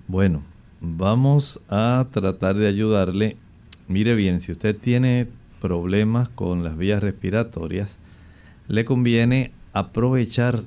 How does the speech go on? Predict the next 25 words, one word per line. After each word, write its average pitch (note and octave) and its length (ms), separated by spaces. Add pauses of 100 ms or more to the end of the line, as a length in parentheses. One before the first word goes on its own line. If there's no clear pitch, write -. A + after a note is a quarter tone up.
las G#2+ 420
oportunidades G#2+ 680
que G2+ 120
usted G2+ 300
tenga, G2 380
no F#2 260
solamente G#2 640
cuando G2+ 460
se - 300 (100)
ejercita, D#2+ 920 (560)
sino A2+ 300
también D#3 340
cuando B2+ 220
está G#2 180
en B2+ 100
su B2+ 220
hogar G2+ 480
sentada F2 960 (320)
o G3 340
si - 160
está C3 240
haciendo C3 400
alguna A2 300
otra A2 180
actividad. G#2+ 640